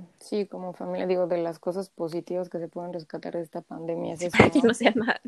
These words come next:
Speaker 2: para que no sea todo negativo
Speaker 1: Sí,
Speaker 2: nuestra
Speaker 1: exacto,
Speaker 2: plática.
Speaker 1: exacto. <laughs> Oye, Diana, y, mm, pues, para, para cerrar aquí, eh, el tema, te agradezco muchísimo todo lo que, lo que compartiste.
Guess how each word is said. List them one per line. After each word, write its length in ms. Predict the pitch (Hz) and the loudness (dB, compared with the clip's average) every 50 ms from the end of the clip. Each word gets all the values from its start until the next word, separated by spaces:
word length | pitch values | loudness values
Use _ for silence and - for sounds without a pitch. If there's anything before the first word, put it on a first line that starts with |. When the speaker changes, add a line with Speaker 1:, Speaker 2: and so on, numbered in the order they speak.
| 285 285 - | -4 0 2
Speaker 2:
para 140 | 277 285 277 | 2 2 2
que 80 | 269 | 0
no 100 | 277 285 | -2 -2
sea 160 | 285 294 277 277 | 0 -2 -2 0
todo 180 | - 277 269 | 0 0 0
negativo 460 | 262 247 226 226 214 214 - 240 226 | 0 0 0 0 0 0 0 0 2
Speaker 1:
Sí, 100 | 220 196 | 2 4
Speaker 2:
nuestra 220 | 180 180 175 160 190 | 4 4 4 2 0
Speaker 1:
exacto, 340 | - 185 175 165 - 262 - | 2 2 2 2 0 -6 -6
Speaker 2:
plática. 320 | - 175 - - - 196 | -4 -6 -6 -4 -2 -2
Speaker 1:
exacto. 1080 | 196 190 - - - - 175 - - 247 247 - - - 311 294 - - 302 294 254 - | -2 -2 -2 -4 -2 -2 -2 0 0 -2 -2 -2 4 6 6 6 6 6 6 6 4 4
<laughs> 0 | - _ _ - 659 - - 494 - - - - - | -2 _ _ -14 -12 -10 -10 -10 -10 -12 -4 2 4
Oye, 340 | 269 269 269 269 269 277 - | 6 8 10 8 8 6 4
Diana, 500 | - 254 254 247 254 254 254 262 262 254 262 | 2 4 6 6 8 8 8 8 6 6 4
y, 240 | 254 247 247 247 247 | 4 4 6 8 8
mm, 220 | 247 240 240 254 - 247 226 | 6 6 4 4 0 -2 2
pues, 220 | - 254 240 226 226 240 - _ _ | 4 4 2 2 0 -6 -12 _ _
para, 580 | - 208 240 240 240 240 240 240 233 240 240 - _ - 220 - | 4 6 6 8 6 6 4 4 2 0 -2 -4 _ -8 -4 0
para 640 | - 240 226 226 226 220 220 220 220 220 214 214 | 2 4 4 4 4 4 2 2 2 2 0 0
cerrar 440 | 214 - - 226 226 226 233 233 240 | 0 2 2 2 6 6 8 8 8
aquí, 340 | 247 240 226 - - 220 214 | 6 4 2 0 0 2 4
eh, 460 | 214 202 196 - 190 185 185 180 190 | 4 4 4 4 4 4 4 2 2
el 160 | 185 180 175 | 2 2 0
tema, 380 | - - 185 180 185 196 233 254 - _ _ _ | 2 2 2 2 2 0 0 -2 -4 _ _ _
te 80 | - 202 | 4 6
agradezco 500 | 190 190 185 190 185 180 - - 208 202 | 6 8 6 4 4 2 2 2 2 4
muchísimo 680 | 208 190 180 170 - - 185 175 175 185 185 180 175 - | 4 2 0 -2 0 -2 0 0 0 0 -2 -2 -2 -2
todo 160 | - 180 175 | 0 0 2
lo 140 | 170 165 147 | 2 0 -2
que, 200 | - - 160 156 - - | -2 -2 -2 -2 -4 -4
lo 240 | - 175 170 160 | -4 -2 -2 -2
que 120 | - 165 156 | -4 -6 -6
compartiste. 920 | - 165 165 160 151 - 160 165 160 - 175 170 - - - 202 247 | -6 -6 -6 -4 -2 -2 -4 -4 -2 -4 -6 -6 -4 -2 -2 -2 -2